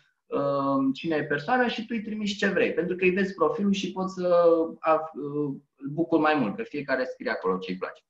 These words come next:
E, și, um, la fel ca tine, nu știa, deși, na, femeie în toată regula.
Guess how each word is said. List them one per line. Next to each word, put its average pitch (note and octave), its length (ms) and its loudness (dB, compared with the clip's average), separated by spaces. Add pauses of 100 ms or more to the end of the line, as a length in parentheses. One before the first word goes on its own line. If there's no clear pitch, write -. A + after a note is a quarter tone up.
(420)
E, D3+ 180 0
și, E3+ 360 -6 (100)
um, E3+ 420 2 (1600)
la E3+ 120 0
fel G3+ 200 0
ca G3 120 2
tine, C3 220 -6
nu D3+ 120 -4
știa, G2+ 340 -6
deși, B2+ 540 -8 (100)
na, A2+ 340 -6
femeie C3+ 300 -10
în C#3 60 -8
toată D#3+ 240 -4
regula. G#2 580 -4